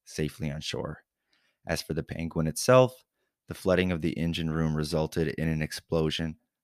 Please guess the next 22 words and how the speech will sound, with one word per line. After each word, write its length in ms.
leaving 300
the 80
remains 380
of 100
the 80
boat 300
to 80
sink 320
to 100
the 100
bottom 320
of 100
the 80
sea," 360
end 200
quote. 220
Now, 340
obviously, 640
this 200
was 160
very 300
tragic 580